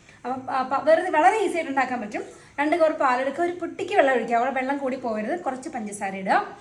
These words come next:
എന്നിട്ട് ഒരു കുക്കറിൽ നമ്മൾ വിസിൽ വയ്ക്കാൻ വയ്ക്കുക. നിങ്ങൾ ബാക്കി എല്ലാ പണിയും തീരുമ്പോഴേക്കും കുക്കറിൽ ഇരുന്ന് ഈ പാല് വെന്ത് ഇതുപോലത്തെ ഒരു കളർ ശരിക്കും വരും. ഈ നമ്മുടെ പഞ്ചസാര കാരമലൈസ് നല്ലൊരു കളർ വരും.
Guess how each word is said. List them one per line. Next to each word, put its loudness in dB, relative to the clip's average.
എന്നിട്ട് -4
ഒരു -4
കുക്കറിൽ -6
നമ്മൾ -6
വിസിൽ -8
വയ്ക്കാൻ -6
വയ്ക്കുക. -8
നിങ്ങൾ -4
ബാക്കി -2
എല്ലാ -2
പണിയും -4
തീരുമ്പോഴേക്കും -6
കുക്കറിൽ -2
ഇരുന്ന് -6
ഈ -8
പാല് -4
വെന്ത് -4
ഇതുപോലത്തെ -4
ഒരു -6
കളർ -2
ശരിക്കും -10
വരും. -6
ഈ -8
നമ്മുടെ -6
പഞ്ചസാര -4
കാരമലൈസ് -4
നല്ലൊരു -4
കളർ -4
വരും. -12